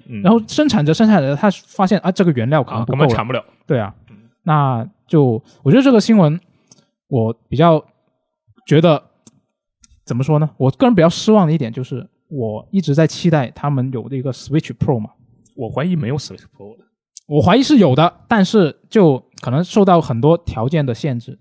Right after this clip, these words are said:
Speaker 2: 它没有办法很快出来。
Speaker 1: 啊，你的意思就是它其实有一个 Switch Pro，但是即使它有，面对一个现在这样的情况，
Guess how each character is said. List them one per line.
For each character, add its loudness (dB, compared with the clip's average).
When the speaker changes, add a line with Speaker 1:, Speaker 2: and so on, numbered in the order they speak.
Speaker 2:
它 -4
没 4
有 0
办 -2
法 -4
很 -6
快 -4
出 0
来。 2
Speaker 1:
啊， 2
你 -4
的 -4
意 -2
思 -2
就 -2
是 -4
它 -4
其 -10
实 -4
有 -6
一 -8
个 -4
Switch -2
Pro， -4
但 -2
是 -4
即 -2
使 0
它 2
有， 0
面 -4
对 -6
一 -4
个 2
现 -2
在 2
这 0
样 0
的 -2
情 -14
况， -10